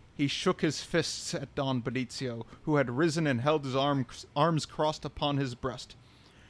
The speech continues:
Ludovico Particella, who had followed the co-, colloquy in silence, intervened to calm the two prelates.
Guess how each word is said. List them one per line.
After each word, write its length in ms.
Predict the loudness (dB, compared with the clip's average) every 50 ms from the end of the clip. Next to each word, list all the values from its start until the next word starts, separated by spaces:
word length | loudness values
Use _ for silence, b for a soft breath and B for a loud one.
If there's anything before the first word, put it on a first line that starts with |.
| b b b b b b -20 -10 -2
Ludovico 680 | 2 4 6 8 8 8 8 6 4 2 4 2 2
Particella, 720 | 2 4 2 2 2 0 -4 -2 0 0 2 2 2 0 0 -2
who 120 | -2 -4
had 120 | -4 -4 -4
followed 440 | -2 2 2 4 4 4 2 2 2
the 80 | -2
co-, 400 | -2 -2 -2 -4 -4 -4 -6 -14 -14
colloquy 720 | -6 -2 -2 0 2 2 0 0 -2 -6 -4 -4 -4 -4 -6 -8 -14 -20 -20 -20 -20 -20 -20 -20 -20 -6 -2
in 140 | -2 -2 0
silence, 560 | 0 0 0 0 0 2 0 0 0 -2 -6 -4 -2
intervened 580 | 0 0 0 0 -2 -2 -2 -2 -2 -2 -2 -4
to 80 | -6
calm 360 | -8 -4 -2 0 0 0 -2 -2
the 80 | -4
two 220 | -4 -2 -4 -4 -4
prelates. 540 | -4 -4 -4 -4 -4 -8 -12 -14 -16 -16